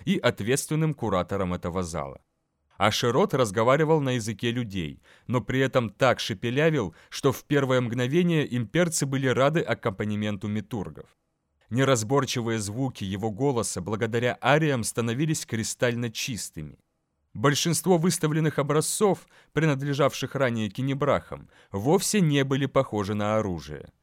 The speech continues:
Какие-то ящички, старые безделушки, кольца и обручи. Наут явно ожидал от имперцев града вопросов, свидетельствующих об их милитаристских наклонностях, но Хорус и его спутники не проявили к экспонатам особого интереса.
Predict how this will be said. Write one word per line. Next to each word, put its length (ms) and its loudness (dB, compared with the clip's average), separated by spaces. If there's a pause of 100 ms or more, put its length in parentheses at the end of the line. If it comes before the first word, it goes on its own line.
(340)
Какие-то 420 2
ящички, 840 0
старые 440 2
безделушки, 880 -4
кольца 540 0
и 260 -2
обручи. 680 -2 (560)
Наут 440 2
явно 460 2
ожидал 420 0
от 240 -4
имперцев 600 0
града 400 2
вопросов, 680 0 (240)
свидетельствующих 1000 -2
об 220 -2
их 120 -4
милитаристских 760 -2
наклонностях, 880 -4 (300)
но 160 2
Хорус 500 4
и 60 2
его 180 0
спутники 600 -2
не 240 0
проявили 600 0
к 140 -4
экспонатам 640 0
особого 500 -2
интереса. 720 -6